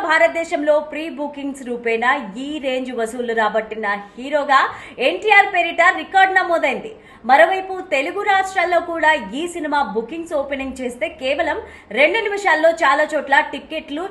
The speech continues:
క్షణాల్లో అయిపోయాయి. ఒక రకంగా హీరోగా ఎన్టీఆర్ క్రేజ్ ఎలాంటిదో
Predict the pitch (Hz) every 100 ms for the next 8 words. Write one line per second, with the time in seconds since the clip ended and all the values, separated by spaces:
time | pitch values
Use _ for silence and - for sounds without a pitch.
0 | 392 - 254 254 277 294 277 214 196 185
1 | - - - - - 427 415 392 359 302
2 | 320 - - - 339 403 453 427 381 381
3 | 370 262 294 320 349 330 302 302 294 247
4 | 233 240 254 254 247